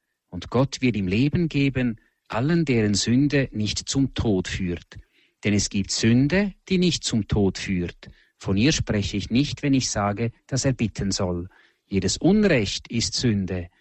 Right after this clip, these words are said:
aber es gibt Sünde, die nicht zum Tod führt.“ Hier ist also bereits diese Unterscheidung zwischen Todsünde oder schwerer Sünde und Nicht-Todsünde, also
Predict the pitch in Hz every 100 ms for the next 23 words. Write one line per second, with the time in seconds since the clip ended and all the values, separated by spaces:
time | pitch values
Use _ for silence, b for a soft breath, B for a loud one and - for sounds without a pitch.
0 | _ - 101 98 92 - 98 92 - 101
1 | 113 127 147 160 143 - 143 135 98 -
2 | - 95 - 101 92 - 95 87 - -
3 | b b b b - 120 156 147 - 123
4 | 110 101 90 90 117 - 120 113 104 98
5 | - 90 104 143 131 - 120 - 104 92
6 | - - 104 123 - - 165 160 120 90
7 | - 92 113 123 120 113 110 107 B B
8 | B 123 113 - 113 143 - - 135 127
9 | - 123 113 107 101 101 - 101